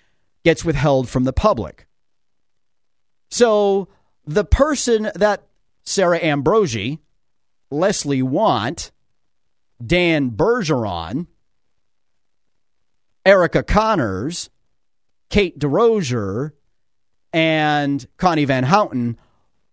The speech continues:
likes or like get protected by their vote to block the release of information. Meanwhile,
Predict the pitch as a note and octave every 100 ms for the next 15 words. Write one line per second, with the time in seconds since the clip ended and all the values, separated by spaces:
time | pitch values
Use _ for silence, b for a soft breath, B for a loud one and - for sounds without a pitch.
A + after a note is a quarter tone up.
0 | _ C#3+ A3+ C4+ B2+ C#3 - - - _
1 | _ _ _ _ _ _ _ _ _ _
2 | _ _ _ _ _ _ _ _ D#3 D3
3 | A#3 E3+ C#3+ - - - E3+ - A#3 -
4 | D#4 B3+ E3+ C#3 A2+ D3 C3+ D3 D3 B2
5 | E3 A2 - _ _ - F#3 B2+ F3+ F3
6 | A#2 A#2+ - - C#3+ C#3 B2+ - B2 A#2
7 | B2+ D3 C3 - - _ _ _ _ _
8 | _ _ _ _ _ _ _ _ _ _
9 | _ D3+ C4+ C4 D3+ A#2 G2 A2 F#3